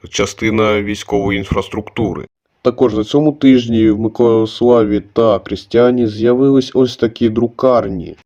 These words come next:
Всередині цієї будівлі знаходяться три потужних принтера: верстаки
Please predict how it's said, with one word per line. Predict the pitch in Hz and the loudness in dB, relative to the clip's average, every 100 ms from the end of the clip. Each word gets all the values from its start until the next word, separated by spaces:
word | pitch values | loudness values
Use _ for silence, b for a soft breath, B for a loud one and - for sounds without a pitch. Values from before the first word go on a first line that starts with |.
| _ _ | _ _
Всередині | - 127 135 135 131 | -2 0 2 0 -2
цієї | 127 131 123 | 0 0 0
будівлі | 117 117 127 117 | 0 -2 0 0
знаходяться | 113 117 113 113 110 - 110 | -2 -2 -2 -4 -6 -6 -6
три | - 127 117 | -2 0 0
потужних | 117 107 110 107 107 | -2 -4 -4 -4 -6
принтера: | - 131 139 139 127 120 | -2 -2 0 2 4 4
верстаки | 110 107 104 101 - 127 131 | 0 -4 -6 -6 -2 0 0